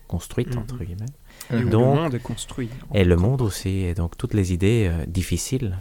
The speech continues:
Speaker 1: disons, étaient posées. Donc clairement, il y a, j'ai, inévitablement, peut-être que ce sera juste, euh, exactement la même chose, mais on s'attend quand même à, à avoir quelque chose de, de phénoménal. Et c'est vrai qu'ils peuvent pas le montrer sur un trailer. Donc,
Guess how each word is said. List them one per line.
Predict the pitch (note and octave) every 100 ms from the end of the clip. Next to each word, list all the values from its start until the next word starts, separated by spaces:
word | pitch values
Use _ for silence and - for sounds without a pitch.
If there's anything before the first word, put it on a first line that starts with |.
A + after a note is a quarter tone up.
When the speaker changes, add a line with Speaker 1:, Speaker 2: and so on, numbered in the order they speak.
| F#2
Speaker 1:
disons, | F2 E2+ C3 F3 - - - - -
étaient | - - G#2+
posées. | G#2 F#2 F2 F2 A2 C3+
Donc | G#2+
clairement, | - G2 G2 A#2
il | F#2
y |
a, | F2 F2+ G2
j'ai, | E2+ - - _ _ _ _ - _ - - - - _ -
inévitablement, | C3 C3 B2+ - G2+ G2 B2
peut-être | - G#2 -
que | F2+ E2 D#2
ce | - F2
sera | - - E2
juste, | F#2 F2+ - -
euh, | - -
exactement | - F2+ E2 E2+
la | F2
même |
chose, | G2+ C#3
mais | G2 -
on | E2+
s'attend | - - A#2+
quand | -
même | F#2 G#2 A#2 -
à, | F2+ F2+ F#2
à | - -
avoir | F2+ F#2 F#2
quelque | - F2
chose | F#2+ F2 F#2+
de, | G2+ G2 -
de | F#2+
phénoménal. | - F2+ F2+ F#2 A#2+ -
Et | -
c'est | - F#2+
vrai | G#2+
qu'ils | - -
peuvent | F2+ -
pas | F#2+
le | F#2
montrer | F2 F2 -
sur | E2+ E2+
un |
trailer. | E2+ - F#2+ G2
Donc, | F#2+ F#2+